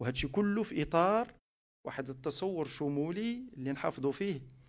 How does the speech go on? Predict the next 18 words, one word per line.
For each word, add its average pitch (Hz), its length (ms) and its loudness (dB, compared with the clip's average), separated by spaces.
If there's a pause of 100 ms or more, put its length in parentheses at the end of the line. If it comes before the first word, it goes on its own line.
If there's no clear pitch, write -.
(320)
على 147 440 4 (140)
التوازنات 131 680 2
المالية 131 580 0 (420)
وعلى 127 300 2
الالتزامات 127 680 0
ديال 113 220 0
بلادنا 110 320 0
دوليا. 107 380 -6
فهذه 202 680 4 (1120)
حكومة 180 920 2 (680)
جاءت 160 540 4
لكي 139 340 0
تكرس 156 640 2 (540)
الدولة 135 400 4
الاجتماعية 127 580 4
بشكل 120 420 -2
واضح 110 680 2 (420)
وجلي. 117 440 4